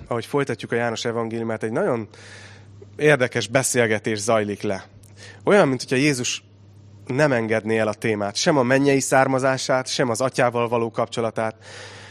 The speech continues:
És, és egy olyan, olyan helyzetbe találjuk magunkat, egy olyan párbeszédben vagyunk, hogy a vallási vezetők is ránéznek Jézusra, és azt mondják, hogy te nem az vagy, akinek mondod magad.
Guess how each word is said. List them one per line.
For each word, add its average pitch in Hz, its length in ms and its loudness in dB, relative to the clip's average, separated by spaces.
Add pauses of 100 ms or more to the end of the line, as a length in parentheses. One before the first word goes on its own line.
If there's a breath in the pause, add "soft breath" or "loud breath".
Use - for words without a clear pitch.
(140 loud breath)
És, - 200 -4
és 143 240 -4
egy 139 180 -2
olyan, 156 400 4
olyan 160 220 4
helyzetbe 127 440 0
találjuk 117 400 0
magunkat, 143 380 -2
egy 127 100 -4
olyan 139 200 -2
párbeszédben 120 800 -4
vagyunk, 123 460 -2 (420 loud breath)
hogy 127 120 -4
a 123 60 -2
vallási 151 460 2
vezetők 127 420 -2
is - 160 -6
ránéznek 123 500 0
Jézusra, 127 400 -4
és 123 140 -4
azt 131 120 -2
mondják, 117 300 -4
hogy 117 120 -10
te 131 100 -2
nem 156 200 2
az 127 160 0
vagy, 123 160 2
akinek 120 320 0
mondod 120 360 -2
magad. 135 360 -2